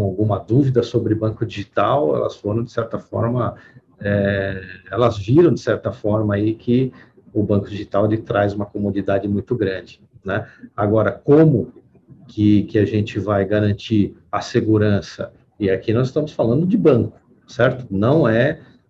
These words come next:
é, uma startup fintech, aqui é um banco. Nós somos um banco, um banco regulado, um banco que faz Know Your Customer, um banco que tem prevenção à lavagem de dinheiro, um banco que tem uma estrutura de segurança e fraude,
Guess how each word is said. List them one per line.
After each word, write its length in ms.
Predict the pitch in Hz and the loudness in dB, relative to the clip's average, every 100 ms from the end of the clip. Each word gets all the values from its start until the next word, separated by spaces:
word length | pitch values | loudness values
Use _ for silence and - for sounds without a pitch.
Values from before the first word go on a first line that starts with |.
| - | -6
é, 680 | 110 110 110 107 101 98 98 | 0 2 2 2 0 -2 -4
uma 180 | 101 104 | -2 -2
startup 800 | 104 110 104 - 107 113 120 - 131 135 135 135 | -2 -4 -4 -2 0 2 0 0 2 4 6 4
fintech, 600 | 127 143 - 156 139 - | 2 -4 0 2 2 0
aqui 160 | 98 117 | -6 0
é 20 | |
um 80 | 185 | 2
banco. 380 | 147 110 - - - _ - | 4 2 0 -10 -20 _ -8
Nós 140 | 98 | -6
somos 220 | - 117 | -2 2
um 100 | 156 | 4
banco, 340 | 165 123 95 - - - | 4 4 2 -4 -20 -6
um 80 | 104 | -4
banco 300 | 101 117 131 | 0 0 2
regulado, 640 | 131 165 160 139 101 - - _ _ _ - | 2 4 4 4 0 -4 -20 _ _ _ -6
um 140 | 101 95 | -4 0
banco 340 | 104 107 131 | 2 2 0
que 140 | 127 | 0
faz 420 | 151 135 131 135 131 | 0 4 4 4 4
Know 240 | 123 131 | 4 6
Your 180 | 156 160 | 6 4
Customer, 560 | 170 156 - 95 87 - _ _ | 4 4 2 -10 -10 -18 _ _
um 100 | 107 | -2
banco 360 | 98 101 104 123 | 2 2 2 0
que 120 | 139 | -2
tem 320 | 127 113 113 | -4 -2 -2
prevenção 560 | 113 123 127 110 - 120 | 0 0 2 -2 -2 0
à 60 | 135 | 0
lavagem 400 | 135 131 123 123 | 2 2 0 -2
de 60 | |
dinheiro, 400 | 151 151 123 95 - - _ - | -2 0 0 -2 -6 -20 _ -4
um 100 | 98 | -2
banco 360 | 95 104 120 | 0 0 -2
que 60 | - | -2
tem 120 | 123 | 0
uma 120 | 127 | 0
estrutura 460 | 127 - 107 117 117 | -2 -4 -2 0 0
de 60 | |
segurança 520 | - 113 107 107 110 113 | 0 0 2 0 -2 -8
e 40 | |
fraude, 600 | - 107 107 113 123 147 | -2 2 2 2 0 -6